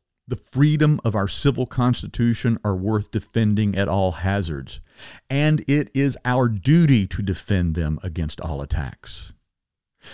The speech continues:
We have received them as a fair inheritance from our worthy ancestors. They purchased them for us with toil and danger and expense of treasure and blood,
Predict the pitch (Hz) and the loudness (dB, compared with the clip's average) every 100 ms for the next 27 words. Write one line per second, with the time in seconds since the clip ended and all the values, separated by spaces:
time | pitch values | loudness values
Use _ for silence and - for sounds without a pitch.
0 | - - _ _ _ _ - 175 202 131 | -20 -20 _ _ _ _ -6 0 2 2
1 | 110 - 208 254 226 95 76 65 98 - | 0 -2 0 2 2 0 -2 -4 -10 -12
2 | _ _ _ - 120 107 - - - 135 | _ _ _ -8 -4 -4 -6 -12 -6 0
3 | 147 139 123 110 95 117 117 104 85 - | 2 2 2 2 4 4 2 2 0 -2
4 | - 87 87 85 87 98 101 95 101 - | -2 -2 -2 -2 0 0 0 0 0 -2
5 | 82 - - - - - _ _ _ _ | -2 -2 -4 -14 -16 -18 _ _ _ _
6 | _ _ - 101 - 139 - 156 139 - | _ _ -10 2 4 4 0 -4 -4 -10
7 | - - 123 127 139 - 113 131 87 110 | -14 -6 -2 0 -2 -2 -2 -2 0 -2
8 | 123 117 117 - - 120 113 117 113 - | -2 -4 -6 -6 -6 -2 0 0 0 -2
9 | 117 110 104 98 107 123 117 117 117 113 | -2 2 0 2 4 4 4 0 0 0
10 | 110 - - - 123 107 - 104 - 120 | 0 -4 -8 0 2 2 0 -4 -2 0
11 | 117 101 107 101 101 104 101 90 | 2 2 2 2 2 0 0 -2